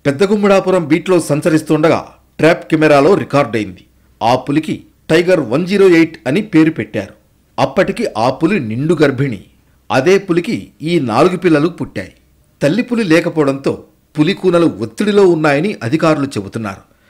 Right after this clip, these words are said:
ఈ పులి కూనలను తల్లి దగ్గరకు చేర్చకపోతే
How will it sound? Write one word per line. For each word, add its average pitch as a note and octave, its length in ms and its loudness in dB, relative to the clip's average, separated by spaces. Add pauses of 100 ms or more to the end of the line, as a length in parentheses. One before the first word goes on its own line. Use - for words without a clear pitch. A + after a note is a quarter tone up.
(220)
ఈ D#3+ 100 -4
పులి F#3+ 280 -2
కూనలను G#3 420 0
తల్లి D#3 280 -2
దగ్గరకు F3+ 400 0 (140)
చేర్చకపోతే C#3+ 720 -2